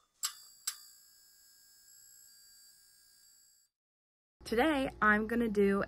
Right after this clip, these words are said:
a book haul because I have acquired many books since the last one, and I might do these every month or so because I have a lot of pre-orders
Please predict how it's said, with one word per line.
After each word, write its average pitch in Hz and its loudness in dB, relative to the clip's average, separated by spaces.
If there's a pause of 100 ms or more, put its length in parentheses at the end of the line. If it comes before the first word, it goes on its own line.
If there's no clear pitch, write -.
a 190 0
book 196 -2
haul 190 -4
because 196 -4
I 196 2
have 196 -2
acquired 196 -4 (160)
many 226 -2
books - -2
since 294 -4
the 262 -8
last 269 -4
one, 180 -4 (580)
and 196 0 (640)
I 214 0
might 208 0
do 208 -2
these 202 -2
every 196 0
month 190 0
or 196 0
so 196 -2
because 196 -4
I 190 0
have 190 -2
a 190 -2
lot 226 2
of 285 -8
pre-orders 294 -4